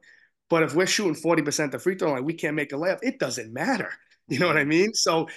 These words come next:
Speaker 1: that's where it's just, you gotta keep your focus on your players. Keep it simple, but you gotta use information. Like, it, it,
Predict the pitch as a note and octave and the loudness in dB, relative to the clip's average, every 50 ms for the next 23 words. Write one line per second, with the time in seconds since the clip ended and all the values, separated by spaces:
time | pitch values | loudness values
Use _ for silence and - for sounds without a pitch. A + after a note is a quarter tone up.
0 | - - _ - D#3+ E3 F3 F#3 - - F3 E3 D#3+ D3 C#3+ - - - D3+ C3+ | -20 -18 _ -4 -2 0 0 -2 -4 -2 -2 -2 0 -2 -2 -6 -6 -6 -6 -8
1 | - - B2+ C3 D3 C#3+ C#3 - D3+ C#3 C#3 A#2+ - C#3 B2+ B2+ B2 - - A#2 | -8 -8 -6 -4 -4 -4 -4 -8 -10 -8 -8 -6 -4 -4 -4 -4 -4 -4 -4 -4
2 | A2 A2+ A2+ G2+ - - A#2 A2 G#2+ G2+ - - G3 F#3+ F#3+ - - - D#3 C3 | -4 -6 -8 -8 -8 -6 -4 -2 -2 -4 -4 -4 -4 -2 -2 0 0 0 0 0
3 | - C#3+ C3 A#2+ - - - - _ - E3+ E3+ F3 F3 E3+ F#3+ G3+ A3 A3 G3+ | 0 -2 -4 -4 -4 -10 -20 -6 _ 2 2 2 4 2 2 2 2 2 2 0
4 | G#3+ G#3 F3 G#3 G3 G3 - E3 F3 G#3 C4+ C4 - - G#2 - _ _ _ _ | 0 0 2 0 0 0 0 0 2 2 2 0 0 -2 -8 -10 _ _ _ _
5 | _ _ _ - C#3 D3 C#3+ C#3 - A#2 F2+ - - - - C#3 C3 - C#3+ C#3+ | _ _ _ -4 -2 -2 -2 -2 -4 -6 -6 -6 -8 -10 -8 -6 -6 -6 -8 -12